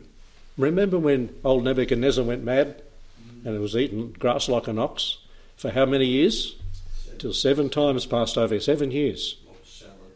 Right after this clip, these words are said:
Speaker 1: Yeah, <laughs> he loves, he must have been thin by the end of it. <laughs>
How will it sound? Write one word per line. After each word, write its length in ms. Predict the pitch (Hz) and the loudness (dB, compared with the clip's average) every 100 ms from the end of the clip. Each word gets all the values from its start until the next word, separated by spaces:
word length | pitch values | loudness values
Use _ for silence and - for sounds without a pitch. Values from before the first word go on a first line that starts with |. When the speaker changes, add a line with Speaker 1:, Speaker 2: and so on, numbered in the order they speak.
| - - - - - - - - - | -20 -20 -20 -20 -20 -20 -20 -20 2
Speaker 1:
Yeah, 180 | 147 131 | 6 6
<laughs> 320 | - - - | 2 -6 -2
he 100 | 170 | 0
loves, 400 | - 117 - - - - - - | 2 0 -2 -8 -10 -14 -10 -4
he 120 | 156 | -2
must 200 | 240 - | -2 -4
have 80 | - | -2
been 140 | 113 | -2
thin 220 | 107 151 | 0 0
by 140 | 127 113 | 2 0
the 160 | 120 | 2
end 100 | 139 | 0
of 80 | 113 | -2
it. 100 | 120 - - | -8 -10 -2
<laughs> 500 | - - 127 - - | -2 -2 -8 -8 -12